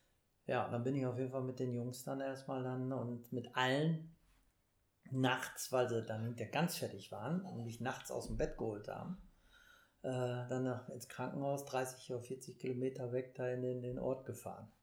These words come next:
und dann die, äh, alle reingeschleppt. Und dann stehst du dann da an der Rezeption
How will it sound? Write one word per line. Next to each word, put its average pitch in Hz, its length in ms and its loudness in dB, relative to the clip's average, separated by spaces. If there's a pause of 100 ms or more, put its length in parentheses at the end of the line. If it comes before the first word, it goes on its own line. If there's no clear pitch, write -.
(680)
und 117 200 -6
dann 113 180 0
die, 120 400 -2
äh, - 120 -2
alle 123 380 2
reingeschleppt. 127 720 -4
Und 110 80 -6
dann 113 140 -4
stehst 127 360 0
du 117 60 -2
dann 104 180 -4
da 104 200 -4
an 104 80 -8
der 107 160 -2
Rezeption 107 680 -4